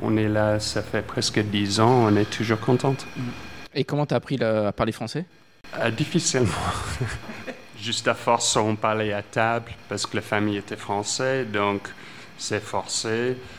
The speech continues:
Speaker 1: Après un an, j'avais travaillé dans un restaurant à Besançon.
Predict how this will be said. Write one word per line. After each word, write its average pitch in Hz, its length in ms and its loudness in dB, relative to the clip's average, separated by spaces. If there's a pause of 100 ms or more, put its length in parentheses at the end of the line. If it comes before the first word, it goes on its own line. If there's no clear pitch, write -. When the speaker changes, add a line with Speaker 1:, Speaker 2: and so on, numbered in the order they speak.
(640)
Speaker 1:
Après 117 420 2
un 113 160 0
an, 117 300 0
j'avais 110 360 0
travaillé 110 680 -2
dans 104 320 -2
un 104 100 0
restaurant 107 380 -2
à 104 60 0
Besançon. 107 760 -2